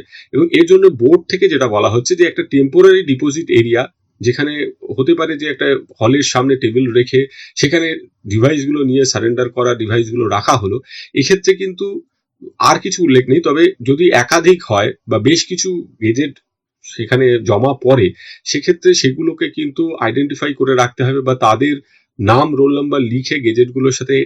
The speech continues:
ট্যাগ করে রাখতে হবে, যাতে ফেরত দেওয়ার সময় কোনো বিশৃঙ্খলা না সৃষ্টি হয়। এই বিষয়ে কোনো উল্লেখ কিছু করা নেই, কিন্তু, আহ,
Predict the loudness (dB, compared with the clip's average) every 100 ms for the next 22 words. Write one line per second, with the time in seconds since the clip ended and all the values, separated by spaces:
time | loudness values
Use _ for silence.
0 | -2 -2 -2 0 0 2 -2 -2 -4 -2
1 | -4 -8 -20 _ -2 0 4 4 2 4
2 | 4 4 2 2 2 2 2 0 0 0
3 | 0 -2 -2 0 0 0 0 -2 -4 -6
4 | -8 -10 -12 _ -20 -2 0 0 0 0
5 | -2 -2 -2 -4 -6 0 0 -2 -8 -4
6 | 0 0 0 -2 -6 _ _ -4 -2 -4
7 | -8 -14 _ _ -10 -6 -6